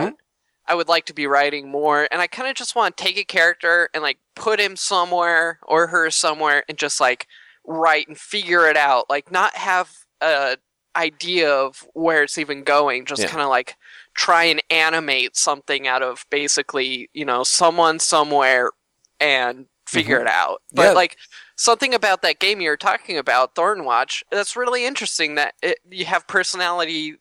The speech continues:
Speaker 2: thrown in that might not, you know, sort of drive with what you're expecting when you think of a druid, you know?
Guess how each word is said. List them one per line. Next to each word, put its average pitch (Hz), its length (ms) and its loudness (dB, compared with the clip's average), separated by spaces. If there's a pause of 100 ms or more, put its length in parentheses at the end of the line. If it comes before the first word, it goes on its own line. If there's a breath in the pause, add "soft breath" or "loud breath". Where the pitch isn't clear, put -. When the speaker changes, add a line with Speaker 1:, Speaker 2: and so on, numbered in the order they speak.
Speaker 2:
thrown 185 480 0
in 196 280 0
that 143 260 -2
might 160 300 -2
not, 156 340 0 (200)
you 165 160 -6
know, 135 240 -2
sort 147 260 -2
of 135 120 0
drive 143 640 2
with 143 180 -8
what 139 260 -2
you're 143 140 -2
expecting 170 540 -2
when 139 100 0
you 135 80 0
think 143 180 -8
of 135 100 -6
a 135 40 -8
druid, 151 680 0
you 117 100 -6
know? 120 340 0